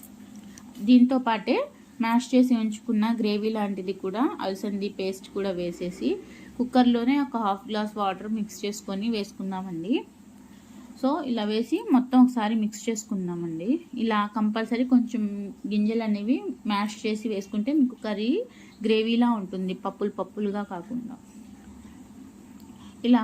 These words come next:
మొత్తం కలుపుకొని లిడ్ పెట్టేసి కుక్ చేసుకుందామండి. ఒక ఫైవ్ మినిట్స్ తర్వాత లిడ్ ఓపెన్ చేసి చూస్తే కర్రీ అనేది ఉడుకుతుంది. So, ఈ వాటర్ మొత్తం డ్రై అయిపోయేదాకా కుక్ చేసుకోవాలి. మళ్ళీ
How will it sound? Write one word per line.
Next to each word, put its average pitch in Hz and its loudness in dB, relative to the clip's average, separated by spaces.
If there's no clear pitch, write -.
మొత్తం 208 -2
కలుపుకొని 214 2
లిడ్ 214 2
పెట్టేసి 214 0
కుక్ 254 0
చేసుకుందామండి. 190 -4
ఒక 208 -6
ఫైవ్ 202 -2
మినిట్స్ 208 -6
తర్వాత 208 -2
లిడ్ 196 -2
ఓపెన్ 202 -6
చేసి 190 -6
చూస్తే 180 -6
కర్రీ 196 -2
అనేది 196 0
ఉడుకుతుంది. 185 -4
So, 240 -2
ఈ 226 0
వాటర్ 202 0
మొత్తం 220 2
డ్రై 202 -2
అయిపోయేదాకా 185 -4
కుక్ 214 -8
చేసుకోవాలి. 180 -4
మళ్ళీ 202 2